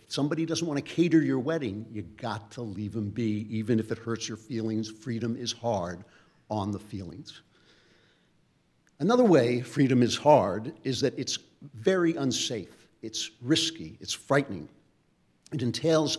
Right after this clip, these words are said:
taking responsibility for yourself and paying your own way. If you can't decide how other people spend your money, you can't take their money to spend it on what you wanna spend it on. If you wanna build a business, whether it's Lehman Brothers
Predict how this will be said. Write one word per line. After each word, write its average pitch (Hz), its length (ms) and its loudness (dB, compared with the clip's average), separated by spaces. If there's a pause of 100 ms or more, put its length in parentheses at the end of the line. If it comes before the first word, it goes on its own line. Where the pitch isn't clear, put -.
(120)
taking 175 400 -2
responsibility 143 880 0
for - 140 -8
yourself 113 640 -4 (480)
and 151 180 0
paying 117 420 0
your 123 200 0
own 98 260 -6
way. 127 360 -2 (520)
If 117 160 -12
you 110 60 -8
can't 147 320 -8
decide 127 400 -4
how 113 120 -4
other 127 180 -6
people 135 260 -8
spend 135 340 0
your 139 80 2
money, 139 360 0 (340)
you 135 100 -2
can't 123 340 0
take - 280 0
their 117 100 2
money 95 260 0
to 113 100 -2
spend 104 360 -2
it 113 120 -8 (140)
on 117 120 -4
what 110 160 0
you 101 480 -2
wanna 98 220 -6
spend 165 340 2
it 117 80 0
on. 78 240 -8 (440)
If - 140 -16
you 117 100 -4
wanna 107 200 0
build 113 280 -2
a 110 40 0
business, 113 560 0 (520)
whether 113 180 -6
it's 104 160 -4
Lehman 151 440 4
Brothers 104 640 -4